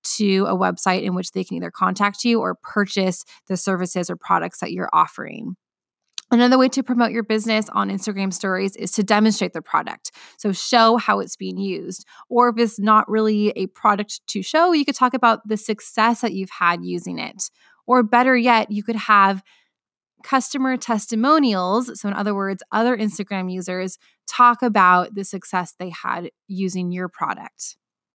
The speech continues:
I think one of my favorite ways that I've seen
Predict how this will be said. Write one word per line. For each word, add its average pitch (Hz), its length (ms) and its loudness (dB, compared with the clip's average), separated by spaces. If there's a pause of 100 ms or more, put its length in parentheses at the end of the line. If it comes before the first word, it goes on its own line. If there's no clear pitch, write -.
(440)
I 240 80 0
think 220 260 0
one 208 120 2
of 208 100 2
my 208 380 4
favorite 202 420 -4
ways 196 240 -6
that 202 160 -6
I've 208 240 2
seen 190 460 -2